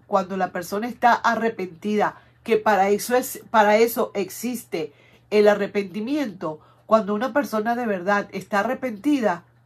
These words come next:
no se cansa y sigue adelante hasta lograr su objetivo, hasta lograr realmente consolidar esa relación.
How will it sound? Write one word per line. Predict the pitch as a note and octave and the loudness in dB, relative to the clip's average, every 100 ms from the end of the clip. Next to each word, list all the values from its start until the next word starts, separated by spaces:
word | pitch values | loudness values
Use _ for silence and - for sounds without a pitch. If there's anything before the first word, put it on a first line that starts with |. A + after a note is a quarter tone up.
| _ _ - - | _ _ -20 -10
no | G#3 A3 | -2 -2
se | A3 C4 | -2 -4
cansa | - C4+ C#4+ - G3+ D#3+ - _ _ _ _ - | -2 -2 -2 -2 -2 -2 -10 _ _ _ _ -4
y | A#3 | -2
sigue | - C4+ A#3 | -2 -2 2
adelante | C#4 B3+ A#3+ A#3+ A3+ G#3 - | 4 4 6 4 2 -4 -2
hasta | G3+ - G3+ | -2 0 -2
lograr | F#3+ F#3 G#3 C4 | -2 0 4 4
su | B3+ C4 | 2 -6
objetivo, | G3 F#3+ - F#3+ F3+ D#3+ - - - - | -6 -10 -10 -8 -6 -8 -12 -20 -20 2
hasta | A3+ A#3+ G#3+ | 2 4 0
lograr | G3+ F#3+ G3 A3 A3 | 0 0 2 2 2
realmente | B3+ A3+ C4 A#3+ C4 C4 | -4 -4 -6 -4 -2 -2
consolidar | - G#3+ F#3+ G3 F3+ E3+ E3+ | 0 0 -2 -4 -4 -4 -4
esa | F#3 G#3+ | -4 -4
relación. | G#3+ G3 F3 - D#3+ D3+ | -2 -4 -6 -6 -8 -8